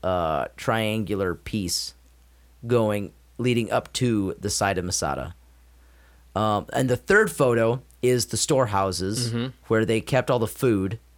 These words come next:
Speaker 1: and where it all spoiled, and they constantly had to throw it out and restock it.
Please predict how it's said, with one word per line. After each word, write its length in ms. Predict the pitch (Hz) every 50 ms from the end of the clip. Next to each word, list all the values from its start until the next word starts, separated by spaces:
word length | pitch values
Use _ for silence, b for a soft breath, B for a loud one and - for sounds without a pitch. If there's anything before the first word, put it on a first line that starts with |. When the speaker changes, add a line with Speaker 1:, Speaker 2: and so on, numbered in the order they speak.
| - - _ _ _ _ _
Speaker 1:
and 280 | - 95 98 92 92 90
where 140 | 85 107 110
it 80 | 110
all 100 | 113 110
spoiled, 520 | 107 - - - - 117 110 101 90 95 92
and 100 | 95 95
they 100 | 95 90 - -
constantly 360 | - - 123 - - 110 110
had 80 | 104 101
to 40 | 87
throw 240 | - - - 110 107
it 80 | 101 92
out 160 | 92 92 -
and 100 | 82 90
restock 480 | 90 98 90 - - 107 92 85 -
it. 220 | - 73 87 -